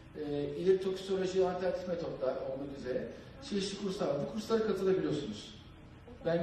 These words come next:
e, şu aşağıda gördüğünüz kursta birazdan göstereceğim. Önce şundan bahsedeyim. Embriyo kök hücre kültürü uygulamaları eğitiminde,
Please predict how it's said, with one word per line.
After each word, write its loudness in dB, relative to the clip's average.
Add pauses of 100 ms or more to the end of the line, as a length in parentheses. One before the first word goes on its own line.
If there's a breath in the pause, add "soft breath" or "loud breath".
(120)
e, 4
şu 0
aşağıda 4
gördüğünüz 0
kursta -2
birazdan 0
göstereceğim. -6 (360 loud breath)
Önce 2
şundan 0
bahsedeyim. 0
Embriyo 2
kök -2
hücre -2
kültürü 0
uygulamaları -6
eğitiminde, -4